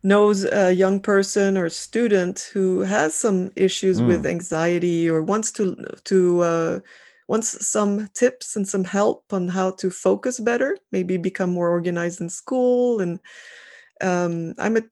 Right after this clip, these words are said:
Speaker 1: a certified teacher, so I can teach English as a second language. I can teach biology. And I always, um, add mindfulness to my lessons. So I can teach online,
Speaker 2: Awesome.
Speaker 1: obviously. Um, anybody out there who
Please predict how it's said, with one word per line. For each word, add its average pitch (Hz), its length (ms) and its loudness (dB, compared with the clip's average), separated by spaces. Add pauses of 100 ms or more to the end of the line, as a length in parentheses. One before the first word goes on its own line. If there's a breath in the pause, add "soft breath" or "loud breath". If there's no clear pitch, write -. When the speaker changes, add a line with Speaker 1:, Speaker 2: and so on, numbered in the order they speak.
Speaker 1:
a 196 100 -4
certified 185 480 -2
teacher, 151 340 -4
so - 140 -4
I 170 60 -2
can 160 160 -8
teach - 520 -8
English 190 320 -2
as 180 80 -6
a 170 80 -10
second 180 280 -4
language. 175 380 -2
I 175 80 -2
can 165 140 -6
teach 185 260 -6
biology. 185 680 -2 (720 loud breath)
And 190 320 0 (160)
I 185 140 2
always, 190 520 2 (180)
um, 170 640 -6 (540)
add 185 280 0
mindfulness 185 640 -2
to 196 100 -10
my 165 80 -4
lessons. - 520 -6 (220)
So 202 120 -2
I 196 100 4
can 196 160 -2
teach 196 240 -4
online, 170 360 -2
Speaker 2:
Awesome. 156 100 -4
Speaker 1:
obviously. - 480 -8 (720 loud breath)
Um, 180 460 -2
anybody 196 400 4
out 180 160 0
there 170 200 2
who 170 300 -2